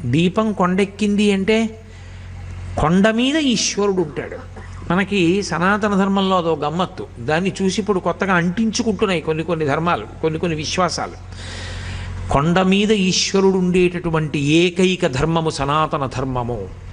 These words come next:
అది ఎవడో వెళ్ళి పెట్టింది కాదు, పరమేశ్వరుడు తనంత తాను స్వయంభూ కొండల మీద. అందుకే శేషాచల పర్వతం మీద, సింహాచల పర్వతం మీద, శ్రీశైల పర్వతం మీద, ఆయన కొండ మీద ఉంటుంటాడు. ఏమిటి ఆయనకి ఆ సరదా?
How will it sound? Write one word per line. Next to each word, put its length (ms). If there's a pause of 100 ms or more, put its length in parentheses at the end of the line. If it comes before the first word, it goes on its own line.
(400)
అది 160
ఎవడో 380
వెళ్ళి 300
పెట్టింది 480
కాదు, 360 (880)
పరమేశ్వరుడు 760
తనంత 580
తాను 240
స్వయంభూ 840 (120)
కొండల 300
మీద. 200 (680)
అందుకే 720
శేషాచల 680
పర్వతం 480
మీద, 140 (480)
సింహాచల 640
పర్వతం 460
మీద, 160 (260)
శ్రీశైల 600
పర్వతం 500
మీద, 140 (680)
ఆయన 200
కొండ 400
మీద 240
ఉంటుంటాడు. 480
ఏమిటి 240
ఆయనకి 200
ఆ 20
సరదా? 520